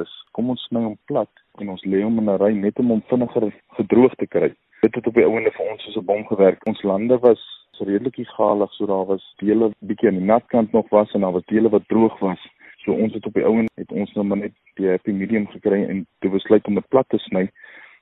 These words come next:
en dit het op die ouende baie goed gewerk vir ons. Die plat sny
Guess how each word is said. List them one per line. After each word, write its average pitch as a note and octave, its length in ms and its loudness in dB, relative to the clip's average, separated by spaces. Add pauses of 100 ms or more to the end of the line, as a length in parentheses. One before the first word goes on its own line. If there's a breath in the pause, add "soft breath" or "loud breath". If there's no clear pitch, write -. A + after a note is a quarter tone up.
(100)
en F#2+ 160 -2
dit G2+ 120 6
het G#2+ 120 -6
op A2 80 -4
die G2 120 6
ouende A2+ 280 6
baie G2+ 240 6
goed - 160 -8
gewerk F#2 380 -4
vir D#2+ 80 -12
ons. D#2+ 240 -16 (340)
Die G#3 120 -10 (120)
plat C3 240 4
sny B3+ 180 2